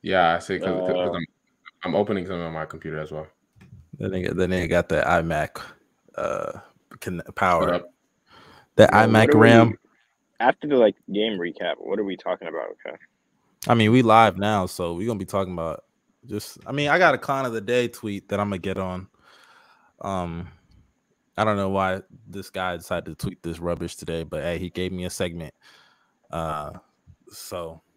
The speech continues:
Speaker 3: we gonna take advantage of it. Um, but how y'all been today, bro? What's going on with y'all niggas today? How y'all, how y'all feeling right now after this game? What about you, Bino? You start us off.
Speaker 2: Hey, man.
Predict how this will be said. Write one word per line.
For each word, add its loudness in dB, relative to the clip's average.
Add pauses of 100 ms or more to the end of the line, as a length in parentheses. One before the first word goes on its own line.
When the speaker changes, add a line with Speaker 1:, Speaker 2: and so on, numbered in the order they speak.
(420)
Speaker 3:
we -12
gonna -10
take -10
advantage -10
of -8
it. -10 (680)
Um, 0
but 4
how 8
y'all 8
been 2
today, 0
bro? -4 (420)
What's -6
going 0
on 2
with -4
y'all 2
niggas -4
today? -4
How 0
y'all, 2
how -4
y'all 0
feeling -4
right -2
now -4
after -8
this -10
game? -8 (1160)
What -8
about -2
you, -6
Bino? -8
You -6
start -4
us -10
off. -6 (1500)
Speaker 2:
Hey, -2
man. -2